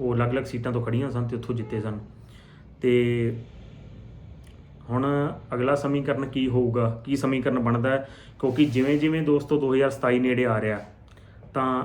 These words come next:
ਨਵੇਂ ਤੋਂ ਨਵੇਂ ਸਮੀਕਰਨ ਬਣ ਰਹੇ ਹਨ। ਜਿਵੇਂ ਮਜੀਠੀਆ ਸਾਹਿਬ ਆਏ ਹਨ ਵਾਰ,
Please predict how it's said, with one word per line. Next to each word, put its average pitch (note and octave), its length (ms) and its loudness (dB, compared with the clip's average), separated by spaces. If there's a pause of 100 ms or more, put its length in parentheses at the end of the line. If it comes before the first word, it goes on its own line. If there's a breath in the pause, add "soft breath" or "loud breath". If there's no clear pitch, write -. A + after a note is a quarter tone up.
(140)
ਨਵੇਂ C3 260 0
ਤੋਂ C#3 120 2
ਨਵੇਂ C3 220 2
ਸਮੀਕਰਨ B2+ 440 0
ਬਣ A#2 200 2
ਰਹੇ B2 140 2
ਹਨ। B2 120 0
ਜਿਵੇਂ B2 180 2
ਮਜੀਠੀਆ A#2+ 440 0
ਸਾਹਿਬ B2+ 220 2
ਆਏ B2 160 2
ਹਨ B2 140 -2
ਵਾਰ, A#2+ 300 -2